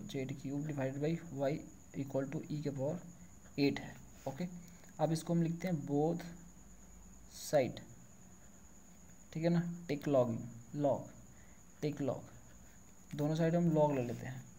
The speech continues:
ठीक है। log लेने का मतलब log लगाते हैं इस तरह से, देखो log as x square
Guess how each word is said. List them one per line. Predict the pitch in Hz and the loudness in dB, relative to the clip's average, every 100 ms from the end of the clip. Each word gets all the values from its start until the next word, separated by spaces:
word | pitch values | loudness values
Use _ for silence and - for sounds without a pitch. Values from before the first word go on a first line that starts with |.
| - | -8
ठीक | 156 | -6
है। | 190 - - - - - - | -8 -10 -18 -20 -20 -20 -4
log | 143 147 147 | 2 4 4
लेने | 156 | 0
का | 151 | 0
मतलब | 151 160 170 | 0 0 2
log | 139 139 135 | 2 2 2
लगाते | 131 123 143 | 2 0 -2
हैं | 135 143 | -4 -4
इस | 139 - | -6 -6
तरह | 135 | -6
से, | - | -6
देखो | 123 117 147 180 - - - - - - - - 123 127 | -6 -4 -4 -4 -8 -14 -20 -20 -20 -20 -20 -14 -6 -2
log | 127 147 170 170 - 123 | 0 0 0 -4 -8 -6
as | 127 123 120 - - - - - - - - - - - - - 113 | -6 -6 -10 -12 -16 -16 -18 -18 -18 -18 -18 -20 -20 -20 -18 -8 -4
x | 127 - | -4 -6
square | - - 117 131 | -8 -6 -2 -2